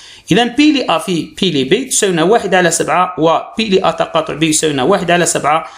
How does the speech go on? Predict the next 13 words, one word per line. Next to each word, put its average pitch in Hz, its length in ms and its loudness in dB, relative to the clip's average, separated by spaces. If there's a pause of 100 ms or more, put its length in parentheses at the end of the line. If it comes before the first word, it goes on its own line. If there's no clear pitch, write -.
(240)
أي 185 120 2
المساوات 180 600 -2
موجودة، 160 540 2
أي 180 200 0
أن 165 140 2
ال-، 160 800 -2
ال-، - 540 -2 (440)
الحادثتان 156 840 -2
مستقلتان 151 1200 -2
فقط - 400 -4
أبنائي. 98 340 -6
إن 254 80 6
وجدنا 190 520 0